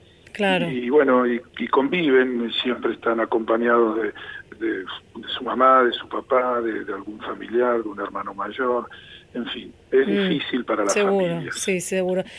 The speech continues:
Speaker 1: Y Horacio, ¿se había comenzado a desarrollar aquí en el país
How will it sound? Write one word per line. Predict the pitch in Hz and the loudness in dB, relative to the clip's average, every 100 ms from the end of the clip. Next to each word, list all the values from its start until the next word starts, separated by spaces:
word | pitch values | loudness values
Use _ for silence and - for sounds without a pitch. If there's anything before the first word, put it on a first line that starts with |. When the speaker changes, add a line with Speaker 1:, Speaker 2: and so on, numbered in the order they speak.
| - - - | -14 -10 0
Speaker 1:
Y | 247 254 | 2 2
Horacio, | - 233 247 294 294 320 294 | 4 4 4 4 6 6 6
¿se | 240 - 247 233 | 4 4 6 8
había | 220 220 320 | 6 4 4
comenzado | - 269 254 294 285 | 4 4 4 4 6
a | 262 | 6
desarrollar | 226 233 208 196 247 262 | 4 2 2 4 6 6
aquí | 233 262 | 4 4
en | 269 | 6
el | 240 | 4
país | 214 220 262 311 - | 4 4 6 4 0